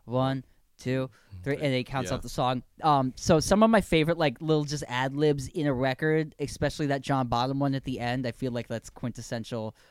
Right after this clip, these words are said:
Speaker 1: um, great.
Speaker 3: Bonzo.
Speaker 1: Yeah, so,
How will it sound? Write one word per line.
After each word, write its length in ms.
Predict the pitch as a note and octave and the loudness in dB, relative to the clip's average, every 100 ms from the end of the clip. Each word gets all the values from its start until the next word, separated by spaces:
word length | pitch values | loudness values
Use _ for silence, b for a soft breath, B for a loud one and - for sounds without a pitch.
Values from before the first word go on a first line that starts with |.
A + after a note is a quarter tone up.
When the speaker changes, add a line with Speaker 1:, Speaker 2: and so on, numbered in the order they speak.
| b | b
Speaker 1:
um, 380 | A#2+ G#2+ G#2 G#2 _ - - - - - - | -4 -4 -6 -12 _ -20 -20 -20 -20 -20 -8
great. 340 | B2+ A2+ - - | -4 -4 -6 -12
Speaker 3:
Bonzo. 480 | F#2 F#2+ F#2+ F#2 F#2 F2+ | -8 -6 -6 -6 -8 -2
Speaker 1:
Yeah, 200 | C#3 A2+ | -2 -2
so, 340 | - B2 | -2 -2